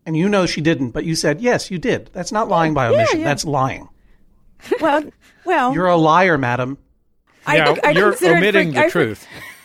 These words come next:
Speaker 2: <laughs> I just, you know, you leave out certain facts. It's not lying. You're just leaving out certain facts that might cause stress to another person, and therefore you're trying to relieve their stress and anxiety by creating a better situation.
Speaker 3: You're technically leaving out certain facts and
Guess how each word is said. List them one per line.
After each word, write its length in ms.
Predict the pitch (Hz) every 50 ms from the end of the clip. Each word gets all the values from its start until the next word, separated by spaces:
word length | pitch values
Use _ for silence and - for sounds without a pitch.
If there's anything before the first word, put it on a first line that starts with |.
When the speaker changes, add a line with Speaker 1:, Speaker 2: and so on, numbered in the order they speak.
| _ _
Speaker 2:
<laughs> 640 | - 330 - - - - 311 - _ - - - - -
I 140 | - 320 349
just, 320 | - 359 320 - - _ - - 349
you 120 | 359 381
know, 180 | 330 285 285 294
you 200 | 269 285 294 269
leave 220 | 269 269 277 285
out 220 | 269 262 269 - -
certain 340 | - - - 233 - 262 254
facts. 460 | - - 339 415 370 - - - -
It's 120 | 202 -
not 160 | 294 302 -
lying. 320 | 302 285 233 214 220 240 262
You're 120 | 277 254
just 200 | - 240 - - _ _ _ _ _ _ _ -
leaving 360 | 233 247 269 269 294 302 285
out 180 | 247 233 247 247
certain 260 | - - 233 - 269
facts 380 | 254 - 220 180 - 208 - -
that 220 | 240 208 - - _ _ _ _ _
might 340 | - 220 220 214 - - -
cause 320 | - 240 233 226 220 214
stress 400 | - - - 226 208 202 214 220 -
to 100 | - 247
another 240 | 220 208 196 190 220
person, 480 | 214 - - 185 180 175 - 233 240 262
and 140 | 262 254 202
therefore 340 | 190 214 208 - 226 220
you're 140 | 220 208 202
trying 260 | - - 214 202 202
to 60 | 190 185
relieve 380 | 185 190 185 208 254 302 330
their 120 | 262 196 175
stress 380 | - - - 185 185 175 -
and 80 | 190 190
anxiety 580 | 185 180 175 180 180 175 175 175 180 220 233 - _ _ _ _ _
by 140 | 220 214
creating 420 | 208 - - 220 214 208 208 208 214
a 40 | 190
better 180 | 180 175 175 170
situation. 760 | - - 170 - - 185 180 - 135 147 - - 156 160 170
Speaker 3:
You're 240 | - 160 175 180 170
technically 580 | - _ - - 254 247 247 208 156 160 151 139
leaving 440 | 135 139 151 165 170 147 156 143 139
out 220 | 135 131 131 -
certain 340 | - - 143 135 120 123 131
facts 420 | - - 139 120 113 110 - -
and 160 | - 131 127